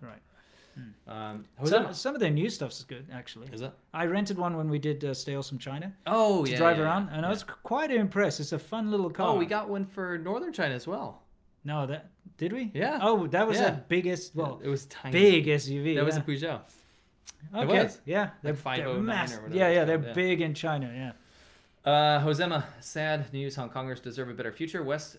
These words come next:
Speaker 2: media is totally controlled by corrupt money and left socialist mind. Never confront C C P abuses. We just touched
Speaker 1: Yeah,
Speaker 2: on that, and thank
Speaker 1: yeah.
Speaker 2: you very much.
Speaker 1: Thank you.
Speaker 2: E J eight seventy-seven, C C P taking advantage of a liberal society to advance its goals.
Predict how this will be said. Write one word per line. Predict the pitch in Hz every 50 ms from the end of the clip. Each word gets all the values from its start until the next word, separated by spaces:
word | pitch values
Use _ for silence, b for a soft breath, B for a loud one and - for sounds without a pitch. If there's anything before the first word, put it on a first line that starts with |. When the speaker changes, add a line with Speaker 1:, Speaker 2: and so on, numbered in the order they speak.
| - -
Speaker 2:
media | 143 143 139 135 135 131 107
is | 90 117 113 -
totally | - - 123 127 127 117
controlled | - 113 - - 113 104
by | 110 107
corrupt | 107 - 110 107 -
money | 117 110 110
and | 104 104
left | 107 107 -
socialist | - 113 107 - - - 107 - -
mind. | - 135 139 139 139 139
Never | 131 110 110 101
confront | - 104 - - - -
C | - - 104
C | - - -
P | - - 110 113
abuses. | - - - 107 107 - - - - -
We | 104
just | 110 110 - - - _
touched | - 170 135 135
Speaker 1:
Yeah, | 123
Speaker 2:
on | 104 101
that, | 101 -
and | - 101
thank | - 104 -
Speaker 1:
yeah. | -
Speaker 2:
you | 104
very | 104 104
much. | 107 104 - - -
Speaker 1:
Thank | - 127 113 107
you. | -
Speaker 2:
E | 156
J | 147 135
eight | 117 104 101 147 147 -
seventy-seven, | - - 139 139 135 135 - 160 147 131 117 104 104
C | - - 147
C | 147 -
P | 143 151 143
taking | - 147 143 139 147 143
advantage | 127 143 147 143 131
of | 131 113 107
a | 113
liberal | 123 147 165 151 139 139
society | - - - 120 113 117
to | 110 - - - 107
advance | 101 98 - 98 101 98 -
its | - -
goals. | - - 127 110 - - -